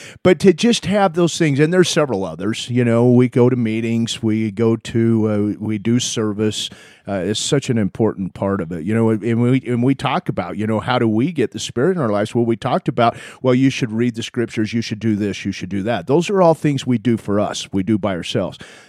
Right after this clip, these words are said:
But one of the real big ones, and we can't, I, I can't personally overemphasize this,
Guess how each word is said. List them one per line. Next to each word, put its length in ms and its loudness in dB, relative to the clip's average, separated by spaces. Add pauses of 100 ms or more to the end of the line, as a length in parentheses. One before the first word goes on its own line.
But 80 -2
one 200 2
of 60 4
the 100 4
real 260 6
big 320 -2
ones, 500 -10
and 240 -2
we 120 -2
can't, 300 -6
I, 240 -2
I 160 4
can't 300 -2
personally 420 -2
overemphasize 880 -6
this, 200 -12